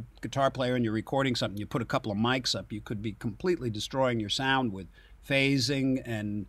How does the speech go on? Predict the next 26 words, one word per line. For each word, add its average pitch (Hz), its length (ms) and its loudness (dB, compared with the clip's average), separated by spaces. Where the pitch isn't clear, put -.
these 139 180 2
kinds 131 280 2
of 117 100 -4
things. 151 240 2
And 170 180 2
then 214 160 6
there's 190 280 6
things 165 260 4
that 143 180 0
you 151 80 2
can 120 320 -2
add 156 360 4
that 110 180 -2
really 143 680 2
dimensionalize 117 800 2
it, 110 160 -6
such 127 300 0
as, 113 500 2
uh, 107 260 -4
organic 139 560 6
room, 123 500 4
like 120 220 0
the 120 100 0
real 127 340 4
room 107 420 0
that 107 200 0